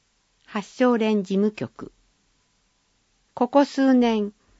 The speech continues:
気象、地殻の急激な変動に伴う災害被害の大規模化が懸念されている。八王子市もいつ深刻な被害に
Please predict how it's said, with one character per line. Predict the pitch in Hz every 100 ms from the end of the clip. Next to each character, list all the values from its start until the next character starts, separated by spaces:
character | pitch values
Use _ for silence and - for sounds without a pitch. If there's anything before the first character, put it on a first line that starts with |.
| _
気 | - - 269
象、 | 262 220 -
地 | - -
殻 | 254 262 254
の | 233
急 | - 269 269
激 | 262 262
な | 247 247
変 | 220 247 240
動 | 233 233
に | 226
伴 | 226 220 233 233 226
う | 165 - _ _ _ _
災 | - 254 269
害 | 262 262 247
被 | -
害 | 254 220 170
の | 156 165 _ _
大 | 202 233 262
規 | 254
模 | 247
化 | 247 247
が | 226
懸 | 214 208
念 | 226 247
さ | 233 233
れ | 220
て | 214 208
い | 147
る。 | 110 117 _ _ _ _ _ _ - - _ _ _ _
八 | - 220 220 262
王 | 294 269
子 | 277
市 | - 202
も | 170 156 - _ _ _
い | 262
つ | 269 226 185
深 | - 254 262
刻 | 262 254 247
な | 233
被 | 214 262
害 | 247 208 175
に | 165 165